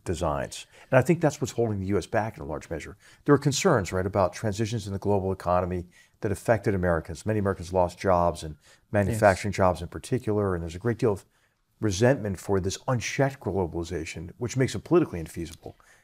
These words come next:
Speaker 1: But also from a geoeconomic perspective, are you concerned about China's role in these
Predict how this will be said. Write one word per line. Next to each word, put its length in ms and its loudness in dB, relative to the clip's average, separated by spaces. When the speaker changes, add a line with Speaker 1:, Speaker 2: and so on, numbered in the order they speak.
Speaker 1:
But 120 2
also 240 2
from 260 0
a 80 0
geoeconomic 880 0
perspective, 640 -8
are 100 4
you 60 2
concerned 340 2
about 220 0
China's 440 2
role 520 6
in 180 4
these 220 0